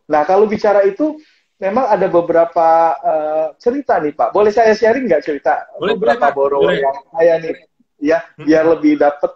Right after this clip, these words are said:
Speaker 1: gitu ya, eh, ininya dari cerita. Nah, eh,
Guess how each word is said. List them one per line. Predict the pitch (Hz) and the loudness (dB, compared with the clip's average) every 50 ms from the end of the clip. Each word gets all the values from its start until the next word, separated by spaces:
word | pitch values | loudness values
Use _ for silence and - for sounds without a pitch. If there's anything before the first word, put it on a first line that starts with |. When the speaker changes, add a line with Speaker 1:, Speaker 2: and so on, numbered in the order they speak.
| _ - | _ -10
Speaker 1:
gitu | 147 147 147 - 156 | -10 -8 -8 -8 -8
ya, | 147 147 151 156 156 | -6 -2 0 0 0
eh, | 139 127 131 139 131 127 127 127 127 127 127 127 123 - 180 143 | -2 -2 -2 0 0 0 2 2 2 2 2 0 -2 -6 -10 -14
ininya | 135 139 139 139 135 123 120 - - - | -14 -16 -8 -4 -2 -2 -2 -4 -6 -6
dari | 135 123 120 123 | -6 -6 -6 -6
cerita. | 117 - 127 127 127 - - 113 - - _ _ _ _ _ _ _ - | -10 -14 -16 -18 -14 -10 -8 -8 -8 -10 _ _ _ _ _ _ _ -4
Nah, | 151 143 - - _ _ _ _ _ - | -4 -4 -4 -6 _ _ _ _ _ -2
eh, | 196 185 175 175 175 180 175 175 | 0 2 4 4 4 4 4 2